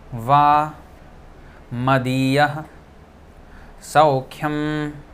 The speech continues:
च अस्याः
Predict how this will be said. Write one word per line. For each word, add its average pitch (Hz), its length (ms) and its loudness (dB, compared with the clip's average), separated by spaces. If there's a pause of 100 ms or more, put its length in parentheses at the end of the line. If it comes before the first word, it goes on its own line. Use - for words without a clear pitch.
(1040)
च - 40 -2 (1900)
अस्याः 147 760 2